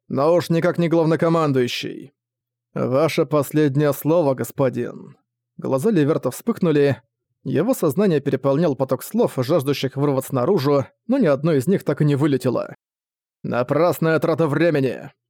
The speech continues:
спесиво начал он. "Ведь и в тот день у вас всё пошло гладко. Признаю поражение, но..."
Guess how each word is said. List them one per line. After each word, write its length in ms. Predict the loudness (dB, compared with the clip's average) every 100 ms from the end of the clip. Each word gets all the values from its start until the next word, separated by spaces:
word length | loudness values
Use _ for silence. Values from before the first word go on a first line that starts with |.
| _ -20
спесиво 600 | -8 -4 -4 -2 0 2
начал 380 | 0 0 0 0
он. 300 | -2 -8 -18 _ _ -8
"Ведь 260 | -4 0
и 40 | -2
в 80 | 2
тот 220 | 0 2
день 220 | 0 2
у 60 | 0
вас 140 | 0
всё 140 | 0
пошло 280 | -2 0 0
гладко. 580 | 2 0 0 -4 -4 -6 _ _ _
Признаю 460 | -4 -2 0 0 2
поражение, 580 | 2 0 2 2 2 2
но..." 380 | 2 2 0